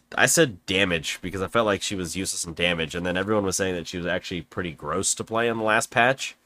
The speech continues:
Um, so I don't know why they're buffing her. If everyone,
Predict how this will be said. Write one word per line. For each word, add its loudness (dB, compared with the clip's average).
Um, 2
so 6
I 6
don't -2
know 2
why 6
they're 4
buffing 2
her. 6
If 0
everyone, 0